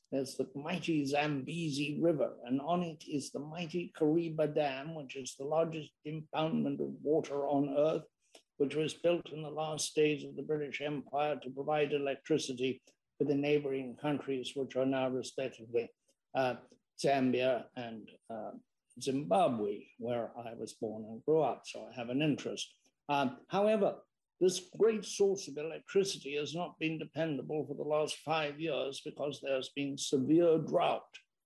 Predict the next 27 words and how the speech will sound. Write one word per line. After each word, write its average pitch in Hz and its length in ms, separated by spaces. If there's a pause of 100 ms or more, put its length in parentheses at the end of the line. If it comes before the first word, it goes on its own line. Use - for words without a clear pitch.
(340)
rather 156 360
the 156 140
same 151 360
situation 131 760
that 123 140
the 127 80
Brits 151 360
are 117 160
facing 127 480
in 127 140
the 123 100
North 135 360
Sea, 139 360 (360)
where 143 160
something 151 500
assumed 175 540
in 143 160
nature 165 360
to 127 140
be 139 220
absolute 165 720
and 143 200
absolutely 160 1080
dependable 143 1000 (380)
is 110 180
not 147 420 (300)
dependable. 107 680